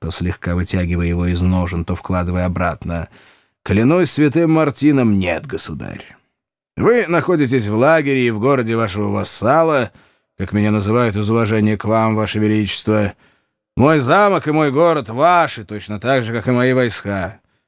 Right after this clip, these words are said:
Так не все ли равно, мои ли солдаты или ваши стрелки будут охранять безопасность вашего величества? Нет, клянусь святым Георгием, Верона — девственная крепость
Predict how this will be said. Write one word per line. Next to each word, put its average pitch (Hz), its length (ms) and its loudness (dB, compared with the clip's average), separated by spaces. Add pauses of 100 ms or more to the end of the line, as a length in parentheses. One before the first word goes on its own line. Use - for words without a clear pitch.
(140)
Так 104 160 0
не 147 100 4
все 240 180 4
ли 254 80 6
равно, 202 400 2
мои 147 380 2
ли 208 100 4
солдаты 165 640 2
или 139 120 0
ваши 156 300 2
стрелки 156 520 0
будут 110 240 -2
охранять 120 480 0
безопасность 127 880 0
вашего 120 380 0
величества? 113 760 -2 (320)
Нет, 185 440 2
клянусь 185 440 0
святым 165 360 2
Георгием, 135 680 2 (280)
Верона — 247 540 4
девственная 214 640 2
крепость 151 720 0